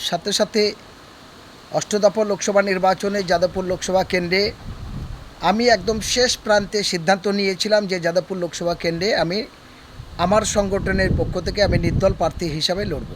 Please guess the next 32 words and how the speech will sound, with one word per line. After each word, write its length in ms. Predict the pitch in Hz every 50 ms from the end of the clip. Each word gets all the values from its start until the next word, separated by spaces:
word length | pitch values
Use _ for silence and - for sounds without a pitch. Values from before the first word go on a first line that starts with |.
| - -
এবং 240 | 156 160 175 180 165
দেশ 220 | 147 175 170 156 175
বাঁচাও 340 | 190 185 - 202 196 202
সামাজিক 420 | 196 - 185 170 170 165 170 175 -
কমিটির 400 | - 175 175 165 170 180 180 170 175 - - - - - - - - - - - -
পক্ষ 260 | - 170 160 - 202 190
থেকে 300 | 175 196 190 208 208 196
সকলের 420 | - 190 175 - 165 160 156 156
অনুমতিতে 720 | 151 160 180 185 190 196 170 - 202 175 208 208 214 - - - - - - - - - - - - - - - - - -
শেষ 300 | - - 208 220 240 -
প্রান্তে 480 | - - 208 202 196 190 160 202 196 196 -
চোদ্দোই 520 | - 190 175 165 160 208 208 202 202 190 - - - - - - - - - - - -
তারিখ 320 | 180 180 180 190 196 196
লাস্ট 340 | 170 170 180 202 190 - 151
ডেটে 380 | 143 190 190 - 202 214 214 - -
আমি 200 | 160 170 180 185
মনোনয়নপত্র 680 | 175 170 180 190 196 196 196 170 - 180 - - 185
জমা 260 | 151 156 165 175 190
করি 260 | - - 196 202 233 240
এবং 220 | 196 180 175 175
যে 160 | 151 147 151 127 107
গ্যাস 180 | 160 180 180
সিলিন্ডার 420 | - - 202 196 196 190 196 190 175 -
প্রতীক 300 | - 180 - - 165 165
নিয়ে 200 | 180 175 170 160
লড়াই 200 | 156 160 175 180
করি 260 | 165 - 196 220 233 - - - - - - - - - -
এবং 260 | 180 185 226 233 233
ষোলো 340 | - - - 214 233 233 240
জন 200 | 220 247 240 208
প্রার্থী 400 | - 202 202 190 - - 226 208
ছিল, 300 | - - 208 220 226